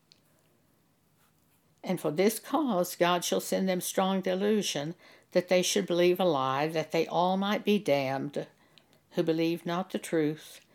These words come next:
but had pleasure in unrighteousness." These scriptures are written out for you in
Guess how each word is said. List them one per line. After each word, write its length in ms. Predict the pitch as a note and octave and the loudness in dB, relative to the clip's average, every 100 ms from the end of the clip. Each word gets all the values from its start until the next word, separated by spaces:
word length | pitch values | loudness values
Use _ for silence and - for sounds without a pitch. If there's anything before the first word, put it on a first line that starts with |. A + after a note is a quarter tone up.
| _ _ _ | _ _ _
but 120 | F3+ | -2
had 200 | G3+ F3+ | 0 -2
pleasure 460 | - G3 E3 D#3 - | 0 0 0 -4 -6
in 160 | D#3+ D#3 | -6 -4
unrighteousness." 1080 | D3+ D3+ C#3+ - - - - - - - - _ _ _ _ _ _ _ _ _ _ _ _ _ _ | -4 -4 -6 -6 -10 -10 -14 -14 -14 -14 -16 _ _ _ _ _ _ _ _ _ _ _ _ _ _
These 240 | - G#3+ G#3+ | 0 2 2
scriptures 600 | - B3+ - A3+ G#3 G3+ | 2 2 2 2 2 2
are 120 | D#3+ | 2
written 260 | E3+ - F3 | 0 0 -2
out 260 | F3 - | -2 -4
for 280 | - D#3+ D#3+ | -2 -2 0
you 240 | D3 D3+ | -2 0
in 260 | D#3 D#3 | 0 -2